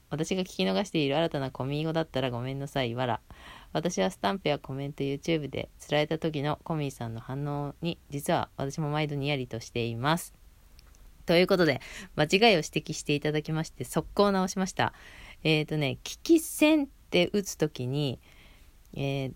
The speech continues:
全裸って、聞きで切って、で、戦って入れた時に、全裸っていう文字が出てきたんです、候補の中に。で、あ、全裸って出てきてるわ、危ねって思いながら、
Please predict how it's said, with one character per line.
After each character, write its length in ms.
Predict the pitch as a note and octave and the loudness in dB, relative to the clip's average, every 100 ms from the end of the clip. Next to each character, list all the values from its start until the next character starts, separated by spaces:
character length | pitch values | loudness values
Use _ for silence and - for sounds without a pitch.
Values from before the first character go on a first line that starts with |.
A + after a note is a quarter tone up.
| - - - - | -14 -20 -20 -20
全 340 | - A#3 C4+ F#3 | 2 6 6 6
裸 180 | E3+ G3 | 4 4
っ 20 | - - | 0 -4
て、 300 | C#3 B2+ A#2 - - - - | 2 2 0 -6 -20 -20 -2
聞 220 | G3+ F3+ | 0 2
き 220 | - B3+ | 2 4
で 180 | F#3+ C3+ | 6 4
切 140 | - | 0
っ 40 | - - - | -12 -14 0
て、 300 | D3+ C#3+ - - | 4 4 0 -4
で、 100 | D#3+ | -4
戦 440 | - - C4+ A3+ | -2 4 6 6
っ 20 | E3+ | 2
て 120 | C3+ | 0
入 100 | C3 | 0
れ 80 | C3+ | 0
た 120 | D3 | -2
時 280 | C#3 - A#2+ | -4 -6 -6
に、 240 | B2+ A#2+ - D#3+ | -4 -6 -10 0
全 420 | F3+ A3 E3+ D3 | 2 4 2 2
裸 160 | D#3+ | 0
っ 20 | - - | 0 -6
て 160 | C#3 B2 | -4 -2
い 260 | A#2+ B2 | -2 -4
う 60 | A#2 - - | -8 -14 -8
文 160 | D3+ D3+ | -2 -2
字 160 | B2+ | -2
が 300 | B2 B2+ A2+ - - - - - | -2 0 -2 -6 -20 -20 -12 -2
出 120 | E3 | 0
て 100 | B2+ | 0
き 60 | |
た 160 | - A#2 | -2 -10
ん 60 | A2+ | -10
で 60 | |
す、 100 | - | -10
候 200 | - D#3 | 2 4
補 120 | C3 | 4
の 120 | A#2 G#2+ | -2 -6
中 240 | G#2 G#2 | -6 -10
に。 160 | F#2 - - - | -12 -14 -20 -4
で、 180 | F3+ F3+ | 0 2
あ、 120 | G3+ G3 | 2 0
全 360 | D#3+ A#3+ B3 | 2 2 4
裸 180 | A3 G3 | 2 0
っ 20 | |
て 200 | - D#3 | 0 0
出 140 | D3 E3 | 2 2
て 120 | E3 | 0
き 80 | - | 0
て 140 | D3 | 0
る 100 | C#3 | 2
わ、 220 | C3 B2+ C3 | 2 2 2
危 140 | D#3 | 4
ね 220 | E3+ G#3 | 6 6
っ 80 | G#3+ - - | 4 -2 0
て 80 | |
思 180 | D#3 F#3 | 2 4
い 40 | G#3+ | 4
な 100 | A3+ | 4
が 120 | F#3+ | 4
ら、 200 | G3 | 4